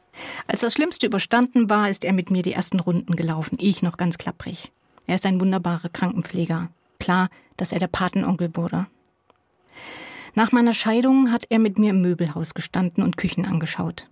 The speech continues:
Hat ausgemessen und verhandelt, gewusst, wie lang die Küchenzeile sein darf, abzüglich der Heizung. Sowas muss man einberechnen und er weiß das. Er hat Lampen angeschraubt und Schränke aufgebaut, ohne Klage.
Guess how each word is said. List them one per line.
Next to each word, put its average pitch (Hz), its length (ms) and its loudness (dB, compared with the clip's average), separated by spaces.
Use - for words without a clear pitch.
Hat 190 140 -2
ausgemessen 202 680 2
und 170 140 -2
verhandelt, 196 640 0
gewusst, 233 380 2
wie 214 60 2
lang 220 280 4
die 190 120 -4
Küchenzeile 202 600 2
sein 196 340 4
darf, 226 240 2
abzüglich - 720 -2
der 175 180 -2
Heizung. 208 460 2
Sowas 190 280 0
muss 202 160 2
man 185 140 0
einberechnen 185 680 2
und - 220 -4
er 175 120 -2
weiß 156 260 -6
das. - 300 -12
Er 220 80 4
hat 220 120 0
Lampen 220 420 2
angeschraubt 190 640 0
und 185 100 0
Schränke 226 380 2
aufgebaut, 185 600 0
ohne 240 220 4
Klage. 170 480 -4